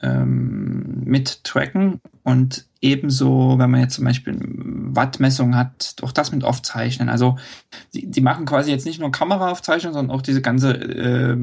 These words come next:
Datenaufzeichnung ringsherum. Und das kann man dann mit dieser, ähm, Garmin Viper, ähm, Software, die es dann kostenlos dazu gibt,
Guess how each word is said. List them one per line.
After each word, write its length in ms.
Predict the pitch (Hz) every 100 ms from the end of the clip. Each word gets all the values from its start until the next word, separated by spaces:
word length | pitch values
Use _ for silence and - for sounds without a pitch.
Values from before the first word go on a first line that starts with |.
| 117 -
Datenaufzeichnung 720 | 113 131 135 127 117 123 120
ringsherum. 720 | 127 135 - 131 165 156 131 - - -
Und 120 | 127
das 140 | 147 -
kann 180 | 175 180
man 160 | 160
dann 220 | 139 160
mit 160 | 156 135
dieser, 760 | 139 139 131 127 123 123 - -
ähm, 580 | - 123 123 123 120 117 -
Garmin 400 | - 120 139 135
Viper, 800 | 120 127 131 135 120 123 123 -
ähm, 800 | 127 123 123 123 123 123 131 127 - -
Software, 600 | 139 147 - - 127 147
die 140 | -
es 100 | 135
dann 240 | 131 131 123
kostenlos 440 | 127 135 - 131
dazu 280 | 131 131 139
gibt, 260 | 151 156